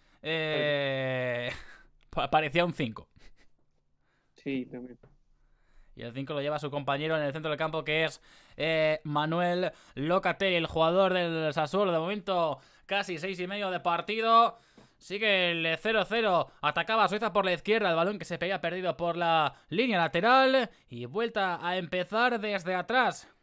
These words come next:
Speaker 1: Desde la zona de retaguardia. Se ofrecían en el centro del campo para sacar la pelota jugada. Mueve Fabian Schär, entregando para Locatelli. Perdón, para Remo Freuler. Bueno, era lo que faltaba.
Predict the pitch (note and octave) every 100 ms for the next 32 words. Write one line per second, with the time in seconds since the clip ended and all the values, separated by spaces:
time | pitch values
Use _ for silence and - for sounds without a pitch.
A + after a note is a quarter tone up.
0 | _ A#2 C3 C#3 E3 G#3 A#3 A#3 G3+ F#3
1 | F#3 A#3 A3+ F3+ C#3+ - D3 D3+ D#3+ G#3+
2 | F#3+ E3+ G3+ G#3 F3+ F3 G#3 F#3 A3 A3
3 | - _ _ - D3+ D#3+ E3+ F#3+ G#3 G#3+
4 | - F#3 A3 A3 G#3+ G#3+ A3 G#3+ F#3 D3+
5 | - _ _ _ - C#3 F#3+ G#3 G#3+ G#3
6 | G3 F3+ - G#3 A3+ G3 G#3+ A3 F#3+ E3+
7 | E3 E3+ F3 G#3+ A#3 G#3 G3 F#3 F#3 F#3
8 | F3+ A3+ F#3 C#3+ - _ - A3+ G3 C#3
9 | F3 F3+ E3+ D#3+ D#3 D3+ E3 A#3 G#3 G#3
10 | A#3 G3+ C#3+ C#3 E3 A#2 D3 F3 F3 D3+
11 | D3+ F3 C#3